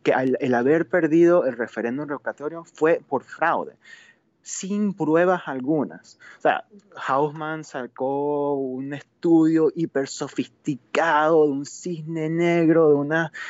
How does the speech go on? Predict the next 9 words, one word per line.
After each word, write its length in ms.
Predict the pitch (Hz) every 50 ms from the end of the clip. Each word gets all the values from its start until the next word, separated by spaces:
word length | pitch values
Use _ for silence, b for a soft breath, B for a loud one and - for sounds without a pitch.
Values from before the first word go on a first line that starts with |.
| B B B B B B B
unas 300 | - 139 147 151 156 156 160
urnas 380 | 170 170 165 160 165 156 156
electorales 640 | 160 147 143 135 - - 135 160 170 160 165 165 160 156
por 160 | - 143 135
allá 200 | 131 127 143 139
botadas 640 | 156 156 151 - - 151 147 147 151 160 156 151 147
en, 220 | 139 135 127 123
en, 220 | 117 117 117 113
en, 160 | 110 107 110